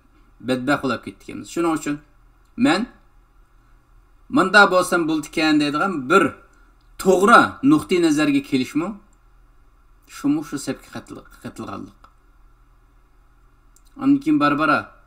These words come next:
amaliy harakatlarimiz bilan, faoliyatlarimiz bilan qatnashimiz. Bara-bara Allohni birinchi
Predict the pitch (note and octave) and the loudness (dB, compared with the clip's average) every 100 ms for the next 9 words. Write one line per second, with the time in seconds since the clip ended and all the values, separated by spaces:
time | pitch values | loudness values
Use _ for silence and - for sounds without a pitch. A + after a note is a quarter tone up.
0 | _ _ _ _ _ _ _ _ _ _ | _ _ _ _ _ _ _ _ _ _
1 | _ C#3 D3 D3 B2 B2+ C3 C3+ C3+ C3 | _ 2 4 4 2 -4 -6 -8 -4 -2
2 | C3 B2+ B2+ B2 - B2 A#2+ B2+ B2 A#2 | -2 -4 -6 -8 -8 -6 -4 -4 -4 -8
3 | A#2 A#2 A2+ A#2 - A2+ - - - A2 | -10 -12 -12 -16 -16 -20 -20 -20 -20 -10
4 | B2+ C#3 C#3+ D#3 F#3+ - _ _ _ _ | -2 -2 0 -2 -4 -14 _ _ _ _
5 | _ _ _ _ _ _ _ _ _ _ | _ _ _ _ _ _ _ _ _ _
6 | _ _ _ _ _ C3 C3 C3+ - F#3 | _ _ _ _ _ -2 2 2 2 -2
7 | - _ _ _ _ _ _ _ _ _ | -8 _ _ _ _ _ _ _ _ _
8 | _ _ _ _ _ _ G#2+ A2 C#3+ C#3+ | _ _ _ _ _ _ -14 -2 4 4